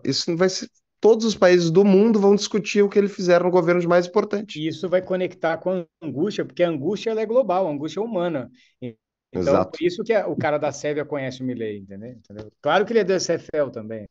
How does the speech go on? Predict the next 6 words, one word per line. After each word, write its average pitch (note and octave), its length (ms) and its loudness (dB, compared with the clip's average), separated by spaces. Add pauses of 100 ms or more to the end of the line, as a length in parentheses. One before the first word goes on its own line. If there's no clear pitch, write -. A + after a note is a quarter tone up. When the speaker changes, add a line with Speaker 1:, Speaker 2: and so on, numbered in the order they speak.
Speaker 2:
né? G#2+ 220 -10
Mas, G#2 260 -10
assim, A2+ 320 -10 (560)
é, A#2+ 120 -2
você C3+ 300 -4
vê D#3 500 2